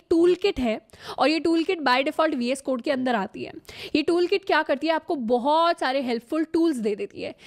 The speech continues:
जैसे अगर जैसे ही मैंने इस, अ, ये एक्सक्लेमेशन मार्क पर क्लिक किया, वैसे ही मेरे लिए एक पूरा का पूरा एचटीएमएल का सैंपल कोड जो है वो खुल गया। इस कोड को हम बॉयलर प्लेट कोड कहते हैं, यानी इतना कोड तो आपको by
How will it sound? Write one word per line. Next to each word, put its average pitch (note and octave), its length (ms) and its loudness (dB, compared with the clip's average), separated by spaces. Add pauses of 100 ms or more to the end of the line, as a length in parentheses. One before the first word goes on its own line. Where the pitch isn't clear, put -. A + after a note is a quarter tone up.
(120)
जैसे B3+ 400 0 (240)
अगर D#4+ 220 4
जैसे C4 420 0
ही F4 280 4
मैंने C4+ 280 -4
इस, C#4 380 -4
अ, A#3 340 0
ये A3 180 0
एक्सक्लेमेशन D4 680 -4
मार्क B3 300 0
पर D4 80 4
क्लिक C4 300 -6
किया, A3 160 0
वैसे B3+ 280 -2
ही E4+ 160 0
मेरे C4 280 0
लिए D4+ 320 -2 (140)
एक D4+ 220 -4 (520)
पूरा F#4+ 340 6
का G4 120 -2
पूरा F4+ 220 0
एचटीएमएल E4+ 580 0
का F#4 200 4
सैंपल D4 640 -2
कोड C4+ 260 -2
जो A#3+ 120 0
है G#3 100 0
वो B3 120 -2
खुल C4 240 -4
गया। - 180 -10 (360)
इस E4 160 -4
कोड F4 240 0
को G4 120 -2
हम F#4+ 200 -2
बॉयलर C4+ 520 2
प्लेट D#4+ 340 -4
कोड C4 240 -2
कहते A3 280 -2
हैं, B3+ 160 -4 (260)
यानी C4+ 200 0
इतना E4 440 -2
कोड D4+ 300 0
तो F4 140 -4
आपको B3+ 440 2
by A#3+ 200 0